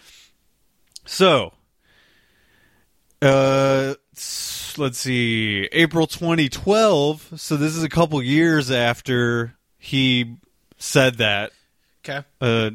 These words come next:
Speaker 1: t-, t-, after Hulk said that in that interview. Some of Howard Stern's guys bring it up to him on Howard's show in the lead up to Lars coming on the Howard Stern show.
Speaker 2: Mm-hmm.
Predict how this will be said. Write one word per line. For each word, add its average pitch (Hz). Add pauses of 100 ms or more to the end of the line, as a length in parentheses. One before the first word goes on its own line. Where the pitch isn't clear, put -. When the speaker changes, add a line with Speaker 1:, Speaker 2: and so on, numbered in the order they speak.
(240)
Speaker 1:
t-, -
t-, -
after 123
Hulk 120
said 117
that 107
in 110
that 107
interview. 98 (1800)
Some 202
of 196
Howard 202
Stern's 196
guys 117
bring 160
it 160
up 151
to 135
him 170
on 123
Howard's 135
show 104 (180)
in 131
the 123
lead 123
up 113
to 117
Lars 117
coming 113
on 110
the 110
Howard 110
Stern 156
show. 95
Speaker 2:
Mm-hmm. 147